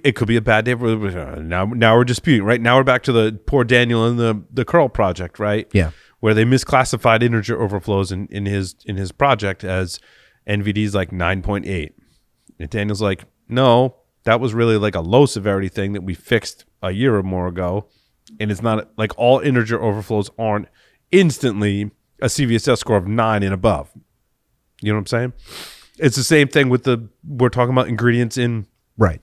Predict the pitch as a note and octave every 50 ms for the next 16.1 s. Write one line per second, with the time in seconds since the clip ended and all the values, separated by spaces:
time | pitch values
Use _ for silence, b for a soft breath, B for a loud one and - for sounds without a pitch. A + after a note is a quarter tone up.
0 | - - - C#3+ C3 A2+ G#2 G2+ - A3 B3+ B3+ B2+ F2 E2 b b b b b
1 | b b b b b b b b b b b b b b b - _ _ _ -
2 | C3+ G#2+ G2 F#2 F#2+ - - - _ _ _ - A#2 A#2 B2+ B2+ A2 A2+ A2 A2+
3 | C3 E3+ G3 - _ _ _ _ _ _ _ _ _ _ _ - D3+ D#3+ D#3 G3
4 | F3+ D3 E3+ F3 D3+ D3 D#3 D3 C#3 D3 C#3 C3+ C3+ B2 - C#3+ A#2+ - C3 B2+
5 | A#2 B2 A#2+ A#2+ A#2 C#3 G3 A3+ D3 F#2+ F2+ F2 F2 F2 - A#2+ A#2+ C3 C#3+ -
6 | C#3 B2 - C#3+ C3 C3+ D3 - _ - E3 C#3+ C3 C3 B2+ - - - _ _
7 | - - D#3+ E3 F3+ F#3 D3+ C#3+ D3 C#3+ C3+ C3 A#2+ A2+ G#2+ _ _ - - _
8 | - - C3+ B2 A#2 A#2 A#2 A2+ A2 - _ _ _ - A#2 - D3+ D3+ D3+ C#3
9 | C#3+ A#2 - - B2 A#2+ B2 A2+ - - - - C#3+ A#2+ A2 A2+ A2+ A2 - -
10 | A#2 A2+ G#2+ G#2 - - C3 C3 A#2 C3 C3 B2 B2+ B2 A2 - F#2 F#2 - D3
11 | E3+ F#3+ F3+ D#3 B2+ A2 G#2 G2 F#2+ G2 G2 G2+ G#2+ - _ - A2 G#2+ G#2 F#2
12 | G2 A2 G#2 G#2 G2+ - - - A#2 G#2+ A2 G#2 F#2 G2 - - A#2 B2 A#2 G#2
13 | - - - - - _ _ _ _ - - F#3+ F3+ F3 F3 F3+ A#3 - B3 A3+
14 | D3 A2+ A2+ A#2 B2 B2+ - B2+ A2 G2 E2+ - - - A2+ G2+ A#2 A2 G#2 F#2+
15 | F2 F#2+ F2+ F2+ F2 - - C#3 B2+ A#2 A2+ A2+ A2 A2+ - C3 A#2 A2 G#2+ G#2
16 | - -